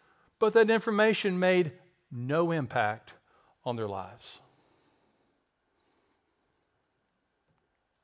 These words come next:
So the question comes for every one of us.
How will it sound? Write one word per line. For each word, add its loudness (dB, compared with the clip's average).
So -16
the -10
question -6
comes -8
for -14
every -8
one -10
of -12
us. -10